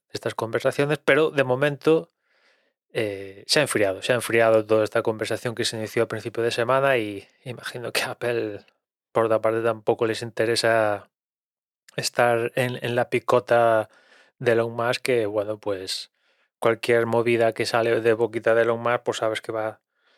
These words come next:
va a tener a día de hoy cierto altavoz y Apple, pues, ya sabemos que se suele mover, eh,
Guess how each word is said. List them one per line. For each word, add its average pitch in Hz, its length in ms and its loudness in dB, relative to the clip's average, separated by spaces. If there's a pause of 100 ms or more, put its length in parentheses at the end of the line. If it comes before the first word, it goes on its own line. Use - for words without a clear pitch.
(300)
va 120 40 0
a 117 40 -12
tener 113 300 0
a 110 60 6
día 113 180 4
de 110 140 4
hoy 107 580 -2 (640)
cierto 113 440 0
altavoz 117 580 2
y 101 500 -4
Apple, 104 320 -2
pues, 104 260 -10
ya 101 120 -4
sabemos 110 280 -4
que - 100 -6
se - 100 -2
suele 110 300 2
mover, 107 680 2 (520)
eh, 104 840 -4